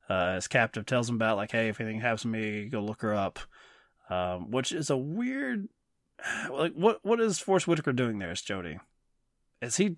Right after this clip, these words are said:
trying to troll him from the grave? Is he being completely authentic, saying, "I want someone to," like, look,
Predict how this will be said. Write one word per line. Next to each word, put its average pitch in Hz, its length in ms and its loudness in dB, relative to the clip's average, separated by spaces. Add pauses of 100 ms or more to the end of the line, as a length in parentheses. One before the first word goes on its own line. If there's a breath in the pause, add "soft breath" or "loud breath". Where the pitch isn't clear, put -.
(120)
trying 180 220 6
to 123 80 4
troll 185 440 8
him 180 200 6
from 143 160 2
the 113 80 2
grave? 185 480 6
Is 117 80 0
he 131 80 4
being 139 420 6
completely 147 480 2
authentic, 156 480 6
saying, 147 380 12
"I - 80 10
want 160 160 4
someone 156 220 6
to," 160 80 8
like, 160 220 8
look, 180 140 4